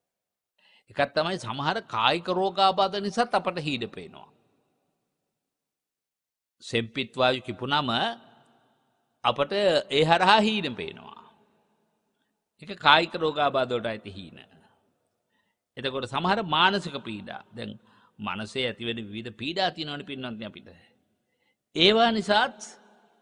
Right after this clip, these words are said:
ඒකට සමාන බියකරු හීන පේන්න පටන් ගන්නවා. මනසේ තියෙන පීඩා. ඒ වගේ සමහර විශේෂ බලාපොරොත්තු. දැන් බලන්න, අ, විභාගයක් ලියන ළමයි ගැන හිතමු.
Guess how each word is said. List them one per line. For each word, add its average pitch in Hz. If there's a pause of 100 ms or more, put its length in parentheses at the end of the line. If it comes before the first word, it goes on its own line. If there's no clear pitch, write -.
(100)
ඒකට 180
සමාන 175
බියකරු 202
හීන 170
පේන්න 113
පටන් 90
ගන්නවා. - (2250)
මනසේ 117
තියෙන 107
පීඩා. 90 (800)
ඒ 151
වගේ 220
සමහර 175
විශේෂ 196
බලාපොරොත්තු. 143
දැන් 131
බලන්න, 143 (840)
අ, 117 (1600)
විභාගයක් 131
ලියන 135
ළමයි 123
ගැන 139
හිතමු. 180